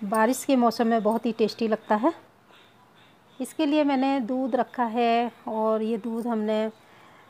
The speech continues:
जो ली, जितना हमने सेवई बनानी है उसी के ही हिसाब से हमने quantity में दूध ले लेना है। तो ये जो हमने सेवइयाँ ली हैं, market में मिलती हैं ये सब। और ये देखिए, हमारी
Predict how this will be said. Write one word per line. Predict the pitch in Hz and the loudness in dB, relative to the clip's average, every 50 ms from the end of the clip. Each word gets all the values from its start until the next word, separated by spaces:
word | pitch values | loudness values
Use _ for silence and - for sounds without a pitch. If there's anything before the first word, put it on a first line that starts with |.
| - - - | -20 -12 -6
जो | 214 226 220 214 | -2 0 0 0
ली, | 214 233 226 214 | 0 -2 -6 -6
जितना | 196 247 226 - 214 247 247 | -6 -6 -6 -4 -2 0 0
हमने | 247 226 220 226 220 | 0 0 0 -2 -2
सेवई | - 247 220 208 214 220 220 | 0 0 0 0 0 0 0
बनानी | 226 214 214 214 214 214 214 | 0 -2 -2 -2 -2 -2 -2
है | 214 208 214 214 208 - - _ - | -2 -2 -4 -6 -10 -14 -16 _ -12
उसी | 196 202 - 233 226 220 220 214 - - - | -10 -8 -6 -4 -2 -2 -2 -4 -6 -6 -2
के | 226 220 | -2 0
ही | 220 208 208 226 233 240 233 226 220 - | 0 0 -2 -2 -2 -4 -4 -6 -10 -12
हिसाब | - 240 220 - - 214 202 196 | -12 -12 -8 -4 -2 -2 -2 -2
से | - - 226 | -2 -4 -4
हमने | 220 214 214 214 208 | -2 -2 -2 -4 -4
quantity | - 220 214 208 208 220 202 220 220 | -2 -4 -4 -4 -6 -8 -6 -6 -4
में | 214 220 220 214 214 226 220 196 175 | -4 -4 -4 -4 -4 -6 -8 -8 -6
दूध | 233 220 226 190 | -6 -6 -6 -4
ले | 220 226 226 | -6 -6 -4
लेना | 208 214 220 208 214 220 | -4 -4 -6 -6 -6 -6
है। | 220 240 302 - - _ - - - - - - - - - - - - - - _ _ _ - - - - - - | -6 -6 -6 -8 -10 _ -20 -20 -20 -20 -20 -20 -20 -20 -20 -20 -20 -20 -20 -20 _ _ _ -20 -20 -20 -20 -12 -8
तो | 247 | -4
ये | 226 220 240 233 247 247 247 247 | 0 2 4 4 4 2 2 0
जो | 208 247 247 247 233 | 0 0 0 0 2
हमने | 233 226 214 220 226 226 233 220 | 0 0 0 0 -2 -2 -2 -2
सेवइयाँ | - 247 214 196 214 220 233 240 | -2 -2 -2 -2 -2 -2 -2 -2
ली | 233 214 226 214 | -2 -2 -2 -2
हैं, | 196 226 254 | -2 -2 -2
market | 262 240 208 196 202 - 254 240 - 220 | -2 -2 -4 -6 -8 -8 -8 -8 -4 -4
में | 220 226 226 226 226 226 226 220 196 | -4 -2 -2 -2 -2 -4 -6 -8 -8
मिलती | 208 220 220 202 202 - 247 247 | -6 -6 -6 -6 -4 -4 -2 0
हैं | 247 262 262 | 0 0 0
ये | 254 247 240 233 | 0 0 -2 0
सब। | - 269 285 285 - - - - - - - - - - _ _ _ _ _ - - _ - - - - | 0 -2 -2 -2 -4 -14 -20 -20 -20 -20 -20 -20 -20 -20 _ _ _ _ _ -20 -20 _ -20 -18 -10 -6
और | 214 208 208 208 208 208 208 202 202 202 262 - - 240 | -4 -2 0 0 2 2 0 0 -2 -4 -8 -14 -12 -6
ये | 247 240 240 226 226 226 | -2 0 2 2 2 0
देखिए, | 180 220 208 - - 269 | 0 -4 -4 -2 0 0
हमारी | 254 240 233 226 226 233 233 208 | 2 2 2 2 0 0 -2 -2